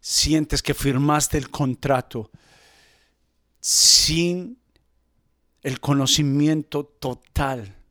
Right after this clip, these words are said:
de lo que era firmar el contrato, te quiero invitar a hacer esta oración, sin importar que ya la hayas hecho en la iglesia.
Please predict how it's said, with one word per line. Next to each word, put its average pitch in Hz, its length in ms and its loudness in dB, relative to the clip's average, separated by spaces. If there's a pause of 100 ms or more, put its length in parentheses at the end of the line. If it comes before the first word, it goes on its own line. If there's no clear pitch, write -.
(200)
de 123 120 -4
lo 120 160 -4
que 127 160 -6
era 135 140 0
firmar 131 580 0
el 127 120 -4
contrato, 113 580 -12
te - 160 -8
quiero 139 280 0
invitar 123 480 -2
a 107 40 -10
hacer 113 240 -6
esta 107 180 -8
oración, 120 420 -6
sin 170 260 2
importar 143 640 -2 (320)
que 131 160 -6
ya 127 160 0
la 127 240 0
hayas 127 360 -4
hecho 120 260 -6
en 104 80 -10
la 104 80 -12
iglesia. 98 560 -12